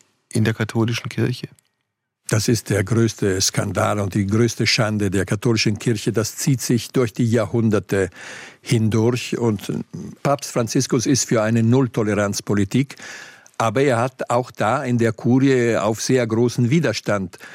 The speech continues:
Speaker 2: äh,
Speaker 1: Gestoßen?
Speaker 2: ge-, gestoßen. Denn natürlich, alle sagen, es ist eine Schande, aber dann wollen sie nicht effektiv, äh, gegen die Täter eingehen. Nach vielen Auf und Ab hat jetzt der Papst zwei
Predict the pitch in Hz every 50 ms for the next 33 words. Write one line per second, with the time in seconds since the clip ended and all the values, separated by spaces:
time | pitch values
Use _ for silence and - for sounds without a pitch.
0 | - - - - - - - - - _ _ _ _ - - - - - - -
1 | - - - - 117 120 - 110 117 120 - - - - - - 151 - - 147
2 | 131 127 139 135 131 - 147 135 135 127 - - 139 120 113 - - 120 107 104
3 | 92 - 147 117 135 131 127 127 123 120 113 92 - - - 117 127 123 - 190
4 | 165 127 156 143 175 170 156 127 147 143 139 139 127 127 127 113 - 131 113 143
5 | 127 123 120 113 - - 160 156 165 170 175 175 156 143 135 123 147 156 160 147
6 | 127 131 135 147 135 135 143 131 127 127 - - 147 147 - - 156 139 - -
7 | - - 202 190 151 120 95 92 95 85 - - - - - - - - - -
8 | - _ - 104 104 101 98 95 87 123 131 123 110 120 113 117 117 107 - 120
9 | 117 117 - 117 104 98 101 101 98 92 90 85 80 90 82 78 78 78 - -
10 | - 123 120 120 113 - - 190 196 190 170 143 131 127 - 165 196 196 175 -
11 | - 135 120 - 143 139 156 - - 139 135 - 143 139 131 - - 139 117 107
12 | - - 127 131 139 - - - - - - _ - - 120 127 127 139 147 143
13 | 135